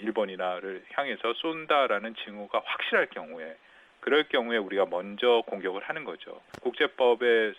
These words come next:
상에서도 자위권 차원으로 다 인정이 되는 거고 징후만 명확하다라면 당연히 우리가 먼저 공격을 해야죠. 그렇지 않으면 이제 우리가 당하는 거니까. 결국 그 옵션을 사용하지 못한 것은 이것이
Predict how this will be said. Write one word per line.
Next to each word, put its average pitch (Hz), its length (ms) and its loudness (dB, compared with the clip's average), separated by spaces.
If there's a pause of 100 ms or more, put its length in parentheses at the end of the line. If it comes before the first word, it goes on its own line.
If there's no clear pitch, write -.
상에서도 107 640 -6
자위권 117 480 -6
차원으로 98 480 -6
다 - 240 -8
인정이 104 360 -6
되는 - 260 -12
거고 110 500 -8 (460)
징후만 156 420 0
명확하다라면 113 800 0
당연히 139 360 0
우리가 107 260 -2
먼저 87 340 -8
공격을 - 480 -8
해야죠. 151 360 0 (140)
그렇지 107 240 -8
않으면 98 300 -6
이제 90 120 -12
우리가 92 260 -2
당하는 90 400 -6
거니까. 85 480 -12 (100)
결국 135 380 -2 (360)
그 123 60 2
옵션을 123 420 0
사용하지 151 340 -4
못한 104 340 -10
것은 143 480 -10 (400)
이것이 135 640 -2